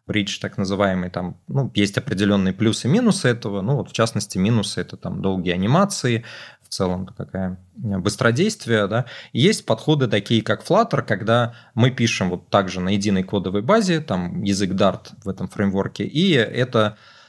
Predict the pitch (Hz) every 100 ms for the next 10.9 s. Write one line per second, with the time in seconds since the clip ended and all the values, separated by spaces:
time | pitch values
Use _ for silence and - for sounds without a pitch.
0 | _ _ - - 196 190 123 120 123 196
1 | 156 120 - - 101 120 104 110 139 139
2 | 92 92 113 127 101 - - 123 - 127
3 | 127 101 98 90 92 - - 175 220 190
4 | 123 - - 107 95 92 92 92 98 -
5 | 95 117 143 220 214 117 92 98 165 202
6 | 156 135 131 - 110 - - 95 92 92
7 | 87 107 101 95 - - 156 208 - -
8 | 117 - 98 123 - 95 92 117 98 -
9 | 98 98 113 117 - - 98 - - -
10 | - 101 98 - 95 - 82 -